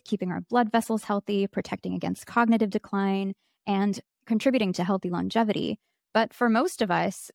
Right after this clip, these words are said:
the modern Western lifestyle isn't exactly conducive to physical activity.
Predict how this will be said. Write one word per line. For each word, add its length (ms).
the 80
modern 340
Western 320
lifestyle 580
isn't 240
exactly 420
conducive 520
to 80
physical 340
activity. 540